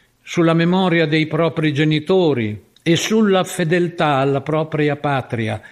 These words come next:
e idealmente sempre con la mano sul cuore. E io giurai per questo. Indossavo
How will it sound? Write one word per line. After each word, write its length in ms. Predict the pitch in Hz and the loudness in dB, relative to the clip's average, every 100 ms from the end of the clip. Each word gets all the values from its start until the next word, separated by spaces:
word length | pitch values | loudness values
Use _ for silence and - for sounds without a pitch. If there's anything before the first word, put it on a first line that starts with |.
| - - - | -20 -20 -10
e 160 | - 147 | -2 0
idealmente 1120 | 131 135 131 139 165 180 170 165 156 151 - | 2 0 2 2 2 0 0 -2 -4 -6 -14
sempre 920 | - - - 143 147 135 139 139 139 | -10 -6 -2 0 0 -2 -4 -4 -6
con 260 | 127 120 113 | -4 -2 -2
la 120 | 113 | -2
mano 520 | 113 127 123 120 123 | -2 -2 -2 -2 -4
sul 360 | - - 117 117 | -6 -8 -8 -8
cuore. 500 | - - - - - _ - - - - _ _ _ _ | -10 -10 -12 -18 -20 _ -20 -20 -20 -20 _ _ _ _
E 120 | - | 0
io 160 | 185 208 | 2 2
giurai 400 | 165 180 180 175 | 2 2 2 0
per 220 | 170 147 | -2 -4
questo. 640 | - 104 - - 110 120 - _ _ _ - | -2 -4 -6 -8 -8 -8 -12 _ _ _ -6
Indossavo 960 | 156 143 143 - 170 165 143 143 143 | -2 0 -2 -2 -2 0 0 -2 -4